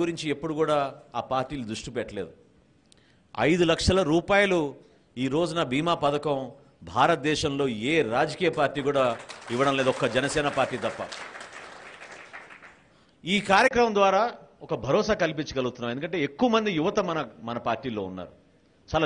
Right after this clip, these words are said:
నిజాయితీగా ఇందా-, ఇందాక అన్నట్టు బిర్యానీ కోసమో బియర్ కోసమో కాదు, ఒక లీటర్ పెట్రోల్ కూడా సొంతంగా పోసుకుని పార్టీ కోసం అహర్నిశలు కృషి చేసే వ్యక్తులు బ్రహ్మాండంగా మన పార్టీలో ఉన్నారు. కానీ దీని అన్నిటికీ కూడా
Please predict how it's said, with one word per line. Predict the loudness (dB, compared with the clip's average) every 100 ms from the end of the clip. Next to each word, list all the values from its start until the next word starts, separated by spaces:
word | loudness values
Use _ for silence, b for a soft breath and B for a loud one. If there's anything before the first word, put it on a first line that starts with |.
| 2
నిజాయితీగా | 4 4 4 2 2 2
ఇందా-, | 2 0 0 -4
ఇందాక | -6 -4 -2
అన్నట్టు | -2 -4 -4 -10 -12 b -8 -2
బిర్యానీ | 2 2 0 0
కోసమో | 0 0 0 2
బియర్ | 2 2
కోసమో | -2 -2 0
కాదు, | 2 0 -2 -12 _ b b b b
ఒక | -4 2
లీటర్ | 4 4 2
పెట్రోల్ | 2 4 4 4
కూడా | 2
సొంతంగా | 2 0 2 4 4 4
పోసుకుని | 2 0 -4 -6 -12 _ -20 _ 4
పార్టీ | 6 6 2 2
కోసం | 2 2 -4 -10 -18 -18 -6 6
అహర్నిశలు | 10 10 8 4 2
కృషి | 2 2 2
చేసే | 2 2
వ్యక్తులు | 2 4 6 6 2 -10 -16 -18 -6 0
బ్రహ్మాండంగా | 2 4 4 4 2
మన | 2 2
పార్టీలో | 2 2 -2 -4
ఉన్నారు. | -4 -10 -12 _ b b b _
కానీ | 0 2 2 0
దీని | 0 -2
అన్నిటికీ | -4 -10 -14 _ _ 0 0 0 0
కూడా | 0